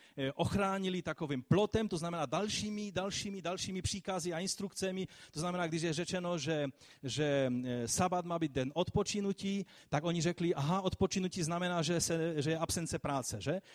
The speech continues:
To znamená, že, že, eh, nošení břemen je práci, takže popsali přesně důkladně,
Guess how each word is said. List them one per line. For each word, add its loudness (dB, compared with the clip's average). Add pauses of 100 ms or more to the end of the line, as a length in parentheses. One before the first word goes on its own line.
(120)
To 4
znamená, 4
že, 6 (320)
že, 4
eh, 2
nošení 2
břemen 2
je 0
práci, 2 (320)
takže 2 (200)
popsali 2
přesně 2
důkladně, 2